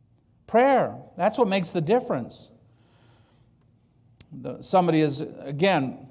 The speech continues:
I'm repeating some from last week, behind every great work of God, there's, uh, there is someone kneeling somewhere. Many times when I go out door-to-door soul winning, we have opportunity to see somebody get saved.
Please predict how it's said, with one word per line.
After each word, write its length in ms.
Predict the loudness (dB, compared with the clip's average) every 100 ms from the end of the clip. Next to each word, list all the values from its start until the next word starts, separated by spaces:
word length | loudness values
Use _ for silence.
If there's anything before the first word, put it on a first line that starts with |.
| _ -18
I'm 120 | -12
repeating 440 | -8 -4 -2 -2 -4
some 300 | -4 -4 -4
from 160 | -6
last 340 | 0 0 0 -2
week, 160 | -8
behind 340 | -4 -2 0 2
every 220 | 2 2
great 280 | 0 0 0
work 340 | 0 0 0
of 160 | -4 0
God, 560 | 2 4 4 2 -2 -8 -16 -20 _ _
there's, 500 | -2 2 2 0 -8 -4
uh, 460 | 0 2 0 -4
there 160 | -2 -2
is 140 | -2
someone 680 | 0 0 0 -2 -2 -4 -6 -8
kneeling 520 | -6 -4 -4 -6 -10 -18 _ _ _ _ _ _ _ _
somewhere. 640 | -10 0 0 0 -6 -10 -18 _ _ _ _ _ _ _ -10
Many 120 | -4
times 280 | 0 0 0
when 120 | -2
I 120 | -2
go 120 | 2
out 160 | 0 0
door-to-door 420 | -2 -2 -2 -4
soul 300 | -2 -2 -2
winning, 280 | -4 -10 -12
we 100 | -8
have 220 | -8 -8
opportunity 600 | -8 -8 -8 -10 -8 -8
to 140 | -10
see 220 | -8 -8 -6
somebody 360 | -6 -4 -4
get 200 | -6 -10
saved. 520 | -6 -4 -4 -6 -12